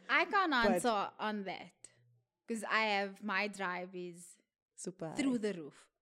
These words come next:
Speaker 1: I can't have that con-, that, I can't answer that because me, I'm like, "Okay,
Speaker 2: Let's go.
Speaker 1: I'm, I'm the same. Like, listen, it's happening. It is happening. We are doing things now."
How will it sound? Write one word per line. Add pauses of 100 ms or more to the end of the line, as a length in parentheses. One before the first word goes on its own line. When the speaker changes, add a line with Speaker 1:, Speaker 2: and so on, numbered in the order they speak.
(480)
Speaker 1:
I
can't
have
that
con-,
that,
I
can't
answer
that
because
me,
I'm
like,
"Okay,
Speaker 2:
Let's
go.
Speaker 1:
I'm,
I'm
the
same.
Like,
listen,
it's
happening.
It
is
happening.
We
are
doing
things
now."